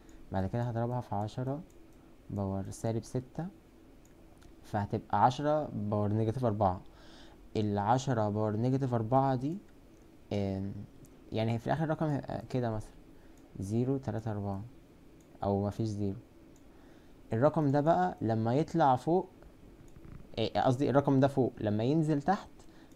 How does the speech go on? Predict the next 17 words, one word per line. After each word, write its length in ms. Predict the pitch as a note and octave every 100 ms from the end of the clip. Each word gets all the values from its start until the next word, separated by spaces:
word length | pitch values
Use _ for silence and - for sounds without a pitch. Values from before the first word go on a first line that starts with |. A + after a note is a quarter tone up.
| -
هيبقى 320 | G#2+ G#2+ E2
اكنه 380 | A2 C#3 D3+ C3 A#2
واحد 360 | C#3 D3+ D#3+
على 140 | A#2 G#2+
تسعة 260 | A#2+ A#2+
وعشرين، 420 | G#2 G2 - F2+ - - - - - - - - - - - - - - - - -
يعني 240 | G2 F#2 G2
واحد 220 | A2+ B2
على 120 | A2+
تسعة 220 | B2+ C3
وعشرين 380 | B2 - C3 C3+
equal 440 | C3+ C#3 D3+ D3+ -
oh 160 | B2 B2+ C#3
point 440 | D3 D#3 - - - - - - - - - - - - - - -
oh 260 | A2 B2+ -
three 160 | G#2 G#2 -
four. 160 | -